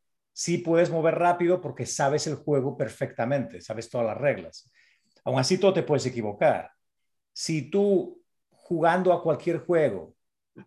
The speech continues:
ya te enojas, si eres muy enojón,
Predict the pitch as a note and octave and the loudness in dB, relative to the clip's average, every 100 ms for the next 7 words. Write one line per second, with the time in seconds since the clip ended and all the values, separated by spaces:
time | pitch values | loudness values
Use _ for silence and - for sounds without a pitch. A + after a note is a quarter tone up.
0 | _ _ A#2 C#3 D#3 D#3 D3+ C#3 E3+ - | _ _ -2 4 4 4 0 2 0 0
1 | C3+ C#3+ - - B2 C3+ C#3 C#3+ C3 - | -4 -4 -8 -8 -6 -4 -2 -2 -2 -2
2 | E3+ C#3+ C3+ D#3 | -2 -2 -4 -12